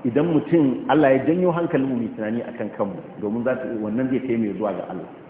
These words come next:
Shine awalam yatafakkaru fi anfusihim. In ka soma tunani tun daga wato a, a sinadari, mafi karancin sinadari, cell wanda yake jikinka,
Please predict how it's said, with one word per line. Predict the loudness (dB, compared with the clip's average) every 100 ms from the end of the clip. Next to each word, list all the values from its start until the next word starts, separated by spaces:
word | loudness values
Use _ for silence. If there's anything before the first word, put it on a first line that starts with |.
| -20 -20 -2
Shine | 2 2 2
awalam | 2 2 0 -2
yatafakkaru | -4 -4 -6 -4 -6 -6 -4
fi | -6
anfusihim. | -6 -8 -10 -12 -12 -14 -18 -20 -20 -20 -16 -2
In | 0
ka | 0 0
soma | 4 4 4
tunani | 0 -2 0 0 0 -2 2
tun | 6 10
daga | 10 8 4 -4 -10 -16 -20 -20 -6
wato | 4 6 6 4 4 4 0 -4 -2
a, | 2 4 4 2 0 -8 -6 2
a | 4 4 2 2
sinadari, | 4 6 6 6 2 2
mafi | 0 -2
karancin | 0 2 2 -2 -4
sinadari, | -2 0 2 0 -4 0
cell | 4 4 2 -2
wanda | 0 2
yake | 0 -2
jikinka, | -6 -2 0 2 0